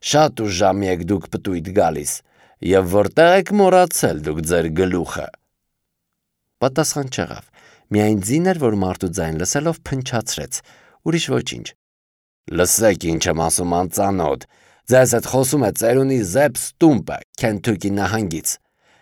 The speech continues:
Ես այն մարդկանցից չեմ, որոնց հետ կարելի է կատակ անել։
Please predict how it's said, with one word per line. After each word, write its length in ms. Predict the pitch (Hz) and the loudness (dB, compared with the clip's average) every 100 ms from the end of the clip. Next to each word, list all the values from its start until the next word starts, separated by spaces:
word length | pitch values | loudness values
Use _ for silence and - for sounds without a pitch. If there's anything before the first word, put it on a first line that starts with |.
| - | -2
Ես 220 | 85 98 110 | 4 4 4
այն 180 | 113 | 4
մարդկանցից 680 | 113 113 107 143 147 170 170 | 4 2 2 0 0 -2 -4
չեմ, 280 | - 101 87 | 0 0 2
որոնց 300 | 82 80 85 | 2 2 0
հետ 180 | 87 82 | -4 -2
կարելի 400 | 87 85 80 78 | 2 2 2 0
է 60 | 80 | -2
կատակ 500 | - 82 78 78 76 | -2 -2 0 -2 -2
անել։ 320 | 76 73 76 | -2 -2 -6